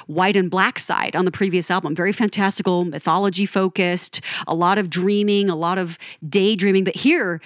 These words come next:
there was this intention of making things more varied.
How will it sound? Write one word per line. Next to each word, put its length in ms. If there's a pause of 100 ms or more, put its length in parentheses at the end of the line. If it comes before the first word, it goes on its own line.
(920)
there 220
was 140
this 120
intention 560
of 80
making 380
things 340
more 560 (380)
varied. 680